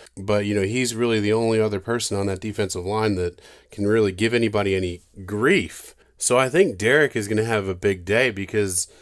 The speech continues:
we're gonna be able to get that push off the line. And like Landon said, uh, you know, you'd like to think Taylor Lewan and Roger Saffold will be healthy and ready to go. But if not, Zimbrilo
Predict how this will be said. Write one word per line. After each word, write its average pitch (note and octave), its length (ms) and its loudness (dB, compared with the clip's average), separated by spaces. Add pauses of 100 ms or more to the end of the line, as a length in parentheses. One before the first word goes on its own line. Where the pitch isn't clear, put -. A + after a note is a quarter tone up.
(180)
we're A2+ 160 -2
gonna A#2+ 160 4
be A2+ 100 2
able A2 120 2
to G#2 60 -2
get G#2 180 -2
that G2+ 180 0
push F3+ 280 0
off G#2 220 0
the G2 80 -6
line. E2+ 380 -6 (340)
And G2+ 580 0
like A2 300 0
Landon G#2+ 380 0
said, B2+ 340 0
uh, G2+ 40 -2
you G#2 180 -2
know, F#2 280 -4 (640)
you'd A2 240 -4
like G#2 220 -2
to C3 100 -2
think G#2 460 -2 (360)
Taylor A2 340 0
Lewan G2+ 360 0
and G2+ 140 -2
Roger G2+ 300 0
Saffold G#2 400 -2
will F#2+ 80 -8
be F#2 120 -10
healthy G2+ 340 -6
and F#2 100 -4
ready G2 220 -8
to F2+ 80 -14
go. A2 520 -2 (440)
But G#2+ 120 -2
if A2 140 -4
not, C3 420 2 (520)
Zimbrilo A2 840 0